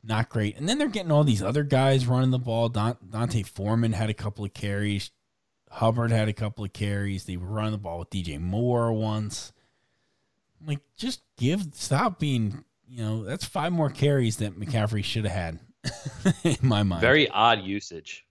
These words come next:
Speaker 2: for McCaffrey in that game. Uh, I don't, I hope that's not what's to come of him. Uh, but yeah, Tom.
Speaker 1: Um,
Speaker 2: What if
Speaker 1: next game, yeah, we'll keep going. Next game,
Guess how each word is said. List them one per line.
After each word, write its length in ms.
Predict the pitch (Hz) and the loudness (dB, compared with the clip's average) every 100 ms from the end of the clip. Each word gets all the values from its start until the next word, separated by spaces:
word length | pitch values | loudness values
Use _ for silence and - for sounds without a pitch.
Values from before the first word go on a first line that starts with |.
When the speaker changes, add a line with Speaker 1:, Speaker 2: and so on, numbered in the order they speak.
| - | -14
Speaker 2:
for 100 | 92 | -12
McCaffrey 560 | 85 82 82 80 80 | -12 -8 -8 -8 -12
in 100 | 80 80 | -14 -12
that 180 | 80 | -12
game. 340 | - 78 76 80 _ _ _ _ _ _ _ _ _ _ _ - | -12 -14 -14 -16 _ _ _ _ _ _ _ _ _ _ _ -18
Uh, 100 | - | -16
I 140 | - 87 | -12 -8
don't, 240 | 87 85 - _ - _ _ _ _ _ | -6 -8 -12 _ -20 _ _ _ _ _
I 80 | - | -6
hope 260 | 98 104 107 | 2 2 2
that's 320 | 95 87 - | -2 -2 -2
not 300 | 92 87 - _ _ _ _ _ | 0 0 -4 _ _ _ _ _
what's 340 | 92 87 87 | -6 -6 -6
to 100 | - | -10
come 420 | 92 90 85 82 78 _ _ _ - | -4 0 2 0 -10 _ _ _ -10
of 140 | 85 | -8
him. 320 | 87 82 80 73 _ _ - | -4 -6 -6 -14 _ _ -6
Uh, 460 | 80 80 78 80 80 _ _ _ _ _ _ _ _ _ _ _ - | -2 0 0 -2 -8 _ _ _ _ _ _ _ _ _ _ _ -10
but 120 | 82 | -4
yeah, 220 | 85 82 | 0 0
Tom. 420 | 80 82 82 80 - _ _ _ _ _ _ _ _ _ - - | -2 -4 -4 -6 -14 _ _ _ _ _ _ _ _ _ -20 -4
Speaker 1:
Um, 500 | 104 101 101 101 104 | 0 2 2 2 0
Speaker 2:
What 140 | - 104 | -2 0
if 60 | |
Speaker 1:
next 220 | 113 - - | 0 0 -2
game, 440 | 139 143 147 151 | 0 0 -2 -4
yeah, 220 | 107 90 | -6 -6
we'll 140 | 82 87 | -6 -10
keep 200 | - 107 | -10 -8
going. 360 | 101 98 110 117 - - _ _ _ | -6 -4 -4 -6 -14 -20 _ _ _
Next 300 | - 117 120 | -6 -4 -2
game, 480 | - 120 113 113 113 | 0 2 2 0 -4